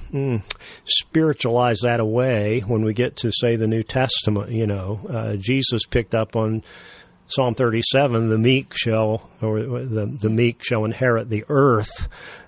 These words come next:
Uh, and, uh, whatever your eschatology is, whether you have a place for a millennial earth or whether you go straight to the new heavens and the new earth, it's the new heavens and the new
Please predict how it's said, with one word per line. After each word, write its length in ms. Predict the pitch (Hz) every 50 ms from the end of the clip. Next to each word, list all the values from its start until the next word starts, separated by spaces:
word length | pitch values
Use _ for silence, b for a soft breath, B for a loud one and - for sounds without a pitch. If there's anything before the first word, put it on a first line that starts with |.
| B -
Uh, 580 | 135 123 120 120 120 117 117 113 113 117 113 123 143
and, 480 | 143 123 120 117 117 117 117 113 117
uh, 180 | 117 117 117 113
whatever 380 | 120 127 127 143 147 131 127
your 180 | 117 117 123 -
eschatology 1040 | 139 131 131 - - 123 117 - 143 143 143 147 143 135 123 110 117 117 113 113
is, 400 | 113 110 107 107 117 127 131 -
whether 240 | 135 120 120 120 120
you 140 | 120 113 117
have 100 | 120 113
a 60 | 117
place 300 | 113 - 131 123 123 -
for 140 | - 120 117
a 60 | 113
millennial 640 | 110 113 113 117 123 127 135 135 131 123 117 120 -
earth 320 | 127 120 123 127 120 - 120
or 80 | 117
whether 220 | 120 117 120 123 123
you 160 | 117 120 113
go 160 | 123 120 117
straight 320 | - - - 123 120 120 -
to 80 | 113
the 100 | 110 117
new 160 | 117 117 113
heavens 420 | 110 101 135 147 151 143 131 117 113
and 80 | 107
the 60 | 110 107
new 240 | 110 107 107 104
earth, 220 | 107 110 117 - -
it's 180 | 120 - -
the 100 | 120 120
new 140 | 117 120 120
heavens 320 | 120 117 120 123 123 120 117
and 160 | 127 120 123
the 60 | 127
new 180 | 131 127 135